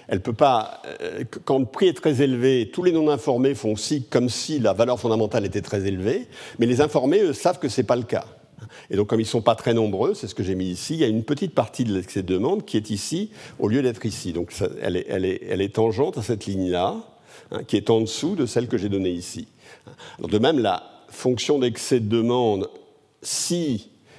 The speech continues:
l'information est haute, si la valeur fondamentale est haute, eh bien, c'est la, elle, elle est déduite de celle-ci par translation, mais,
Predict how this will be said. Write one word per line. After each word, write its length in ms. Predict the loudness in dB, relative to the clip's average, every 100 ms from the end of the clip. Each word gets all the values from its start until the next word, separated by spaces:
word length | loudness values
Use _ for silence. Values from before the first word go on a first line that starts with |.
| -20 _ _ _ _ -4
l'information 800 | -2 0 0 0 -2 -2 -2 -2
est 160 | -6 2
haute, 300 | 2 2 -2
si 100 | -4
la 40 |
valeur 200 | -2 -2
fondamentale 420 | -2 -2 -2 -4 -2
est 80 |
haute, 220 | -2 -2 -2
eh 20 |
bien, 140 | -4
c'est 160 | -2 -2
la, 180 | -2 -4 -16 -20 -10
elle, 360 | -8 -6 -6 -4
elle 140 | -4 -2
est 40 |
déduite 300 | 0 0 0
de 60 | -2
celle-ci 360 | -2 -4 -2
par 160 | -2 -2
translation, 720 | -2 -4 -2 -4 -2 -2 0
mais, 380 | 2 2 0